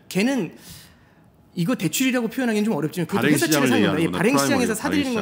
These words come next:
Speaker 2: 발행
Speaker 1: 건데 걔를 굳이 대출이라고 한다고 쳐도
Speaker 2: 예.
Speaker 1: 세컨더리 마켓에서 사는 것도 있거든요.
Speaker 2: 예.
Speaker 1: 유통 시장에서 채권을 삽니다.
Speaker 2: 예.
Speaker 1: 회사채를.
Speaker 2: 그 에스피비를 통해서.
Speaker 1: 예.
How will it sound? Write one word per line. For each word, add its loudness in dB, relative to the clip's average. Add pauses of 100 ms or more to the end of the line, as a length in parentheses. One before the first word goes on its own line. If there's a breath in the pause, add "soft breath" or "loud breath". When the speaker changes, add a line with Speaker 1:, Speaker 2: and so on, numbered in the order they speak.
Speaker 2:
발행 -
Speaker 1:
건데 -6
걔를 -4
굳이 -2
대출이라고 -2
한다고 -2
쳐도 -4
Speaker 2:
예. -4
Speaker 1:
세컨더리 -2
마켓에서 -4
사는 -4
것도 -8
있거든요. -10 (160)
Speaker 2:
예. -6 (120)
Speaker 1:
유통 -2
시장에서 -4
채권을 -8
삽니다. -10
Speaker 2:
예. -4 (280)
Speaker 1:
회사채를. -4 (360)
Speaker 2:
그 0
에스피비를 -2
통해서. 0
Speaker 1:
예. -12